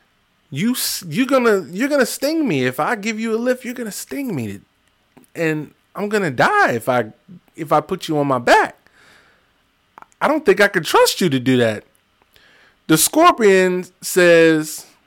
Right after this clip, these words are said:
"Come on, bruh. You know I ain't gonna do that to you, man. I'm not, why would, do I look like the kind of guy that's that stupid that would sting you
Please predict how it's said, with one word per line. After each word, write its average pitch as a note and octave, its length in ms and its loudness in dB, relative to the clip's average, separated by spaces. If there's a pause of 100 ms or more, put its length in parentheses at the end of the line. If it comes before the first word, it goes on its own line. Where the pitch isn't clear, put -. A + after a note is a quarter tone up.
(880)
"Come F3+ 180 -10
on, G#2 680 -12
bruh. G#3 580 -2 (1080)
You C4 100 -10
know C#4 260 2
I G#3+ 160 4
ain't G3 160 4
gonna E3+ 240 2
do D3 180 2
that D3 260 2
to D3 120 -2
you, D3+ 260 6
man. F#3+ 520 6
I'm A3 200 -2
not, A#3 260 2 (460)
why G#4+ 240 8
would, C#4 140 4 (1120)
do G#3+ 160 4
I D#4+ 140 8
look C4+ 260 4
like C4 220 4
the A3+ 80 2
kind A#3 260 4
of G#3 80 2
guy G#3+ 300 8
that's D#3 200 4
that C#3+ 280 4
stupid F#3+ 880 4
that D#3 200 4
would D3 260 4
sting A3 500 0
you D#3+ 500 4